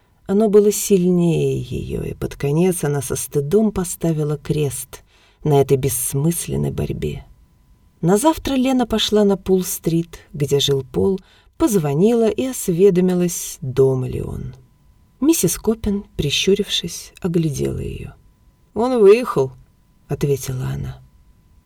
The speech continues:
На мгновение у Лены остановилось сердце, но она не отступила. «Куда?»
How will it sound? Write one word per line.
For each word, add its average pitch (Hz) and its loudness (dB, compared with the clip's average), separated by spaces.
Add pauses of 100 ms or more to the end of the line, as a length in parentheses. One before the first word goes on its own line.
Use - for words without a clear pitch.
(100)
На 143 -2
мгновение 147 -2
у 147 0
Лены 185 2
остановилось 170 2
сердце, - -6 (400)
но 160 6
она 196 6
не 233 4
отступила. 190 0 (580)
«Куда?» 214 0